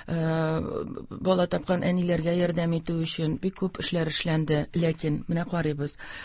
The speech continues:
бу демография проектының, э, ил күләм, э, бу, э, бурычларга, максатларга ирешә алдыкмы? Балалар, туган балалар саны артты мы Россиядә?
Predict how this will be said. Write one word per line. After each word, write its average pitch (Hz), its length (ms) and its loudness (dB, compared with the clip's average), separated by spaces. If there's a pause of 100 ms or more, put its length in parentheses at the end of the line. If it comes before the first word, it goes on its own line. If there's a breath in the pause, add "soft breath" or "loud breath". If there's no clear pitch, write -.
бу 175 120 -2
демография 170 600 0
проектының, 170 760 2 (420 loud breath)
э, 165 360 0 (280 loud breath)
ил 202 340 6
күләм, 190 580 4 (280 loud breath)
э, 175 420 0
бу, 175 260 2 (140)
э, 175 60 2
бурычларга, 175 600 2
максатларга 170 720 0
ирешә 190 720 2
алдыкмы? 170 840 2 (300 loud breath)
Балалар, 175 500 2
туган 180 360 0
балалар 170 380 2
саны 170 420 0
артты 180 640 2
мы 160 300 2
Россиядә? 151 840 0